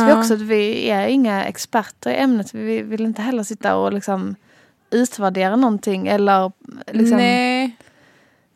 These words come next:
Speaker 2: det låter vi vara till någon. Jag tror inte det är därför man lyssnar på den här podden heller. Men, eh,
Speaker 1: Nej.
Speaker 2: jag tänker att nästa vecka så kör vi lite frukost, eh, så får det vara lite så här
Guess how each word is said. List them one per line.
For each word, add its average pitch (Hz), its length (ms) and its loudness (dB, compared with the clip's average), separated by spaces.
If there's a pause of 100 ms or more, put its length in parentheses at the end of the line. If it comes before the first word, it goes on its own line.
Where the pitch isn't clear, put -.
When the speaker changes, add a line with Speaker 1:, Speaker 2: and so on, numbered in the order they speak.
Speaker 2:
det 220 340 2
låter 233 440 -2
vi 196 300 -4
vara 202 200 -6
till 208 180 -12
någon. 214 120 -2
Jag 214 120 -2
tror 220 100 -2
inte 214 120 -2
det 208 60 0
är 202 40 -6
därför 196 240 -2
man 196 140 -4
lyssnar 196 340 -8
på 208 120 -12
den 196 100 -4
här 190 160 -2
podden 196 500 -6
heller. 190 400 -6 (200)
Men, 214 260 -4
eh, 190 200 -4 (460)
Speaker 1:
Nej. 208 400 -10 (220)
Speaker 2:
jag 269 120 2
tänker 285 140 6
att 269 80 6
nästa 269 320 4
vecka 233 340 4
så 240 220 -2
kör 202 280 0
vi 233 80 -4
lite 269 220 -4
frukost, - 720 -8
eh, 98 540 -6
så 240 180 -12
får 254 80 -4
det 247 60 -4
vara 240 160 4
lite 247 300 0
så 214 80 -2
här 185 220 2